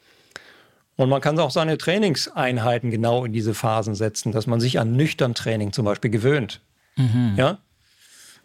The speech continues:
Speaker 1: Das ist dann in Richtung eines Wettkampfs, muss man es möglicherweise dann wieder anders organisieren, weil da wollen
Speaker 2: Ja.
Speaker 1: wir die maximale Leistungsfähigkeit haben. Aber um das zu trainieren, dieses System zu trainieren,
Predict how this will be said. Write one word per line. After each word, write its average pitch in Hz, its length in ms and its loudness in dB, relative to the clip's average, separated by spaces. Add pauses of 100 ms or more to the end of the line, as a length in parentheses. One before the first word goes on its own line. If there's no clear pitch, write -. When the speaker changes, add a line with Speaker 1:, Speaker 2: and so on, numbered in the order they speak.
(140)
Speaker 1:
Das 120 260 2
ist 196 260 -4
dann 131 1300 0
in 156 140 2
Richtung 143 360 2
eines 127 280 0
Wettkampfs, 135 600 0
muss 127 180 -2
man 131 120 2
es - 60 -8
möglicherweise 120 600 0
dann 117 140 0
wieder 110 160 0
anders 131 260 0
organisieren, 127 720 2
weil 107 100 2
da 110 100 0
wollen 120 160 4
Speaker 2:
Ja. 120 60 2
Speaker 1:
wir 117 60 2
die 113 100 0
maximale 113 420 0
Leistungsfähigkeit 113 840 0
haben. 110 220 0
Aber 110 200 0
um 175 240 2
das 131 160 2
zu 131 120 -2
trainieren, 139 520 -2
dieses 110 200 -2
System 135 440 -2
zu 143 100 -2
trainieren, 120 540 0